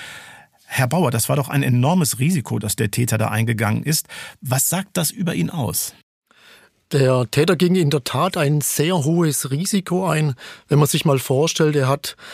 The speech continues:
Speaker 2: Maria Bögerl aus ihrem Wohnhaus entführt und fuhr mit ihr in ihrem Fahrzeug anschließend zur Geldübergabestelle.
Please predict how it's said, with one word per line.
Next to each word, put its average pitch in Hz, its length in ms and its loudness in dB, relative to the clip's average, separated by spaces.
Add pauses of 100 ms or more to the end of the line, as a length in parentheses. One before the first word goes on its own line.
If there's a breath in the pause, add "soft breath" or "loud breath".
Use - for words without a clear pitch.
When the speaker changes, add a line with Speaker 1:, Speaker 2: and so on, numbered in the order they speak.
(220 loud breath)
Speaker 2:
Maria 135 480 2
Bögerl 151 460 2
aus 139 220 -2
ihrem 143 380 2
Wohnhaus 160 640 2
entführt 165 600 0 (340 loud breath)
und 143 180 4
fuhr 170 340 2
mit 156 280 0
ihr 185 340 2 (160)
in 180 160 2
ihrem 160 440 2
Fahrzeug 143 680 -2
anschließend 160 800 2 (440 loud breath)
zur 127 200 2
Geldübergabestelle. 151 1300 0